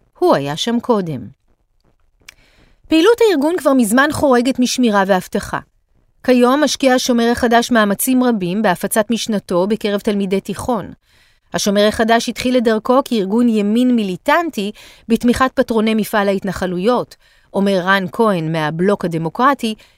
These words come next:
שעוקב אחר פעילות הארגון. בשלב מסוים הם הבינו שכדי להתקדם במימוש האג'נדה שלהם, לא מספיק לפנות לחקלאים, אלא שחיוני להגיע אל בני ובנות הנוער.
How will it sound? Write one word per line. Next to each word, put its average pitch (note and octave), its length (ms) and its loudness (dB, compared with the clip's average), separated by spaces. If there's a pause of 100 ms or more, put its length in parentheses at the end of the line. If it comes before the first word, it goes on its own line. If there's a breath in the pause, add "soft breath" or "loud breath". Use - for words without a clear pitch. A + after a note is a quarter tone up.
שעוקב A#3 420 -2
אחר F#3 280 0
פעילות E3 380 -4
הארגון. D#3+ 520 -6 (600)
בשלב A3+ 340 0
מסוים B3 380 0
הם G#3+ 100 2
הבינו G3+ 540 -2
שכדי F#3+ 360 -4
להתקדם G3+ 500 -2
במימוש A3 420 0
האג'נדה F#3 440 -2
שלהם, D#3 460 -4 (380 soft breath)
לא A3+ 120 0
מספיק - 300 -2
לפנות A3+ 440 0
לחקלאים, G3 680 -4 (400)
אלא E3+ 140 -4
שחיוני G3 500 -2
להגיע A#3 500 2
אל G#3+ 100 0
בני G#3 320 0
ובנות G3+ 400 -2
הנוער. D#3+ 380 -4